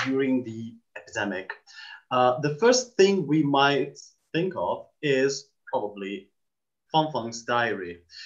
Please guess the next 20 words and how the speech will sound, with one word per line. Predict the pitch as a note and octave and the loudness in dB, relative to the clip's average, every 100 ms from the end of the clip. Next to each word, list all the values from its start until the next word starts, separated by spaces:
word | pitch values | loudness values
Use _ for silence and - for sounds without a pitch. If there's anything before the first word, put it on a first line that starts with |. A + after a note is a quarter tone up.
| - - - - | -20 -20 -20 -6
Uh, | B2+ B2 B2 B2 - - | 0 4 4 0 -6 0
Fang | F3 F3 | 0 2
Fang | F3+ F3 D3 | 2 2 2
is, | C3+ B2+ B2 A#2+ - - _ A2+ | 2 4 2 -2 -12 -16 _ -4
as | G#2+ G2+ G2+ - | -2 -2 -4 -12
you | G#2+ G2+ G2 G2+ - | -10 -8 -8 -12 -12
probably | A2 G#2 G2+ G2+ G2+ C3+ | -10 -8 -10 -8 -8 -4
already | D3 G#2+ G#2+ A2+ | -2 -4 -4 -4
know, | B2+ B2 B2+ | -2 0 0
a | A#2 G#2+ | -4 -6
very | C3 C3+ C3+ | -2 0 2
well-renowned | B2 B2 B2 A#2+ F3+ D#3+ C3+ B2+ B2+ B2+ B2 - | 2 0 0 0 0 0 0 0 0 -2 -4 -10
writer | G#2+ G#2+ G#2 A#2 G#2 | -6 -4 -4 -8 -12
from | A#2 G#2 | -10 -10
Wuhan, | G#2 G#2+ - D3+ F2 F2 - - _ | -10 -6 2 2 2 -8 -20 -20 _
who, | C3+ C#3 C#3 C#3+ - | -2 0 2 -2 -4
uh, | B2 A#2+ A#2 B2+ | 0 2 2 2
was | C3 B2+ | 0 2
basically | C#3+ C#3+ D3 C#3+ C3 - | 2 0 -2 -6 -6 -8
caught, | - E3+ C#3+ | -8 -2 -2